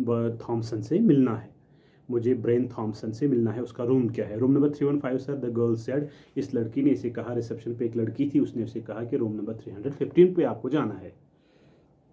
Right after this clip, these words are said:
अच्छा, "एसेंटी," said Barnaby, उसने कहा एसेंटी, thinking the girl is Shivali, यही कि मतलब ये एसेंटी मीन्स ठीक है, जैसे हम कहते हैं गुड बाय, thank you, okay, ये एसेंटी मीन्स इनका एक मतलब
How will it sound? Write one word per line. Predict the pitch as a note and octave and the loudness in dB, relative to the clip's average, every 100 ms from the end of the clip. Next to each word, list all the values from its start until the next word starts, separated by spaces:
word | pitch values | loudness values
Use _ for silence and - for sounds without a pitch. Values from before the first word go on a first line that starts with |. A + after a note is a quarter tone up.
| _ - | _ -2
अच्छा, | - C3 A#2 - _ _ _ _ _ _ _ _ - - - - _ _ _ _ _ | 0 -2 -6 -10 _ _ _ _ _ _ _ _ -6 -4 -6 -16 _ _ _ _ _
"एसेंटी," | D#3 D3+ G3 F#3+ G#3 A3 - | -4 4 4 4 -2 -4 -6
said | - C#3 B2 | -2 0 0
Barnaby, | A2+ A#2+ A#2+ A#2+ C#3+ | 0 0 0 0 -2
उसने | - D3 | 0 0
कहा | C#3 A#2 E3 - | 0 -4 -6 -6
एसेंटी, | C3 - D3 A#2 G#2+ - - | -6 0 0 0 -4 -6 2
thinking | E3+ E3+ G3 G#3 - - - | 4 4 0 -2 -8 -20 -6
the | C#3+ C3+ | -4 2
girl | C3+ D3 D3+ D#3+ | 6 8 6 4
is | B2+ C3 - | -2 -2 -8
Shivali, | - A#2+ G#2 G2 F#2 F#2 A#2+ | -8 -6 -6 -8 -12 -16 -6
यही | C3+ C3 E3+ | -2 2 2
कि | - F#3 | 0 -4
मतलब | D3 A#2+ C3 - - - | -4 -2 -2 -4 -14 -2
ये | D3+ | 0
एसेंटी | C3 B2+ D3+ D#3+ D3+ | 0 -2 0 2 4
मीन्स | A#2 A2 E3+ - - | 4 2 -2 -4 -14
ठीक | - D#3+ C#3+ G#2 | -2 0 0 -2
है, | G2+ | -8
जैसे | A#2 A#2 A#2+ | -6 -4 -4
हम | A#2+ | -4
कहते | - G#2+ A2 | -4 -6 -6
हैं | D3 D3 | -8 0
गुड | C#3 | 2
बाय, | A#2 G#2 F#2+ - | 2 -4 -8 -8
thank | C3 A#2 | -8 -8
you, | C#3+ | 0
okay, | D3 C#3+ G2+ F#2+ - - _ B2+ | 2 2 -4 -14 -20 -20 _ 4
ये | C#3+ | 4
एसेंटी | C#3+ - E3+ F3 | 4 -2 2 4
मीन्स | C#3 B2+ D3 | 4 4 0
इनका | B2+ A2+ A2+ | -2 -2 -2
एक | A#2+ F3 C3+ | 0 0 0
मतलब | A#2 A2 A#2 A#2 A#2 | -4 -2 -4 -2 -2